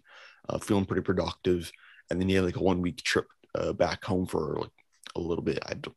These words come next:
don't remember exactly the occasion. It might, might have been, like, fall break or something.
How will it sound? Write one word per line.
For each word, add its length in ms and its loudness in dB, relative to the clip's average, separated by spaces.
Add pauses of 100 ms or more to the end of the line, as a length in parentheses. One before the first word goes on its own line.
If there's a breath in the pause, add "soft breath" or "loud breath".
don't 120 -2
remember 160 -2
exactly 540 -4
the 100 -4
occasion. 380 -6
It 140 -8
might, 180 -2
might 200 -2
have 60 -4
been, 60 -6
like, 140 -8
fall 240 -2
break 200 -4
or 60 -8
something. 380 -8